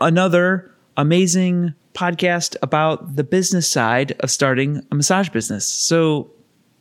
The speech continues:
a massage practice. All of that to say, I subscribe to all of those. I listen to all of those <laughs> regularly. And I learn something from all of them. And I,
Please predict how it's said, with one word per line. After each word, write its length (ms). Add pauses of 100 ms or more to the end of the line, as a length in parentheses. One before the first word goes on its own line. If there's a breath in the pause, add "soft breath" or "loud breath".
(100)
a 60
massage 260
practice. 460 (1600 loud breath)
All 180
of 100
that 200
to 80
say, 500 (760 soft breath)
I 100
subscribe 400
to 240
all 200
of 100
those. 640
I 60
listen 380
to 440 (1120)
all 180
of 120
those 580
<laughs> 0
regularly. 1040 (920 loud breath)
And 300
I 140
learn 280
something 380
from 180
all 220
of 120
them. 200
And 100
I, 200